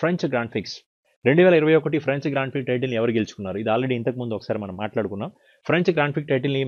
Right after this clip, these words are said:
మ్యాక్స్ వెస్టెప్పన్ అనే పర్సన్ గెలిచారు from బెల్జియం కంట్రీ పేరే. So ఈ సీజన్‌లో ఇప్పటి వరకు ఇతను నాలుగు గ్రాండ్ స్లామ్ టైటిల్ గెలిచారండి. ఎవరు? మ్యాక్స్ వెస్టెప్పన్ అనే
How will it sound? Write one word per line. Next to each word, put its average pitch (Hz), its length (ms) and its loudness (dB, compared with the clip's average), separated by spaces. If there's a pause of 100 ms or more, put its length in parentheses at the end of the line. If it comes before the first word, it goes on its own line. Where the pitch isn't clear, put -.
మ్యాక్స్ 139 260 -2
వెస్టెప్పన్ 143 400 0
అనే 127 140 -6
పర్సన్ 110 300 -4
గెలిచారు 113 400 0
from 113 120 0 (100)
బెల్జియం 139 400 4
కంట్రీ 107 280 -4
పేరే. 92 180 -6 (920)
So 160 160 2
ఈ - 100 4
సీజన్‌లో 202 360 4
ఇప్పటి 165 180 4
వరకు 165 180 2
ఇతను 156 240 -6
నాలుగు 151 220 4
గ్రాండ్ 143 200 0
స్లామ్ 147 180 -2
టైటిల్ 127 260 0
గెలిచారండి. 98 460 -4
ఎవరు? 127 160 2 (140)
మ్యాక్స్ 127 260 -2
వెస్టెప్పన్ 110 400 -6
అనే 98 100 -6